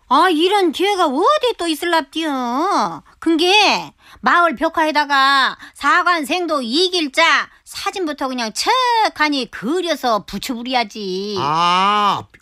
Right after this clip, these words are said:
Speaker 2: 아, 벽화 말인겨?
Speaker 1: 응.
Speaker 2: 예, 그려, 그려. 우리 길자생도 얼굴을 그냥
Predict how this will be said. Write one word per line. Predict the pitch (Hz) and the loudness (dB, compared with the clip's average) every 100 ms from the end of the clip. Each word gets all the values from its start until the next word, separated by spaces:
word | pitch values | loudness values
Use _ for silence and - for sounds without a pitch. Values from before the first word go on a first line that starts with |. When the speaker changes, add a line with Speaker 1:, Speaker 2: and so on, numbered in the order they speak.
| - | -4
Speaker 2:
아, | 127 - | -4 -4
벽화 | - 165 - | -6 -6 -2
말인겨? | 254 254 180 147 254 415 370 | 0 0 -4 -2 0 0 0
Speaker 1:
응. | 320 403 254 | -4 -4 0
Speaker 2:
예, | 190 311 320 | 2 2 2
그려, | - 247 294 | -2 -4 -4
그려. | 233 285 240 247 233 | -4 -2 2 2 0
우리 | 165 214 | -2 -8
길자생도 | - 196 262 233 226 208 | -8 -6 -4 -2 -4 -4
얼굴을 | 202 214 220 | -6 -6 -6
그냥 | 220 214 | -2 -4